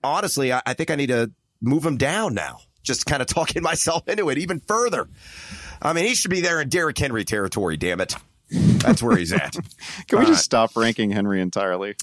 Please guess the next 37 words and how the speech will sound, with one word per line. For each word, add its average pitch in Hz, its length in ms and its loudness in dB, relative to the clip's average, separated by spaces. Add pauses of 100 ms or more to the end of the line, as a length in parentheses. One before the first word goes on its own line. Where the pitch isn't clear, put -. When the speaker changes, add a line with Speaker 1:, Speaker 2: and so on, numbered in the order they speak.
Speaker 2:
I'm, - 80 -4
Speaker 1:
I, 139 220 0
Speaker 2:
I'm - 100 -6
Speaker 1:
I, 127 140 0
Speaker 2:
so 101 120 -4
Speaker 1:
it, 127 140 -2
Speaker 2:
over 85 120 -4
him. 87 100 -4
Speaker 1:
it's 90 220 -2
so 175 200 0
difficult 90 480 -2
to 87 80 -2
rank 82 280 -2
him 85 80 -4
on 80 60 -2
a 82 60 -2
week-in, 85 260 -2
week-out 82 300 -2
basis. 87 320 -2
I 147 140 0
hope 139 200 -2
Dion 104 240 0
Lewis 101 240 -2
gets, - 240 -4
like, 80 160 -4
seventeen, 92 480 -2
eighteen 87 320 -4
touches 85 320 -4
this 78 160 -4
week 82 140 -4
against - 180 -6
Dallas. 76 260 -2
I 95 60 0
think - 140 -6
he 87 100 -2
actually 76 300 -6
does. 69 320 -6